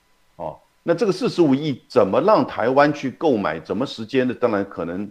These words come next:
法案还没有这个完全讨论，或者是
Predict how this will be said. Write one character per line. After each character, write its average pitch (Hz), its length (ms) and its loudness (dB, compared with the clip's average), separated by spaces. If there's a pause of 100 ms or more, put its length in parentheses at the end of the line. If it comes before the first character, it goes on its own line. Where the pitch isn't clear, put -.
(140)
法 85 120 -4
案 101 300 -2
还 95 140 -12
没 110 80 -6
有 85 140 -4 (280)
这 - 120 -16
个 85 400 -8
完 92 160 -6
全 101 180 -6
讨 80 160 -4
论， 95 240 -2 (400)
或 131 180 6
者 95 60 0
是 98 300 -2